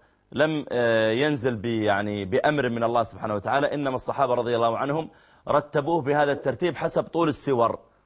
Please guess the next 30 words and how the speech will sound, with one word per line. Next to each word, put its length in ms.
حتى 360
يسهل 300
على 120
الإنسان 320
إذا 160
أراد 200
أن 60
يحفظ 260
القرآن 380
أن 100
يحفظه 320
من 120
الأسفل 420
إلى 140
الأعلى، 440
هكذا. 360
وإلا 320
لو 200
أخذنا 300
سورة 280
اقرأ 340
ووضعناها 680
في 100
الأول 600
لا 240
جاز 300
ذلك، 340
ما 120
في 160
بأس، 360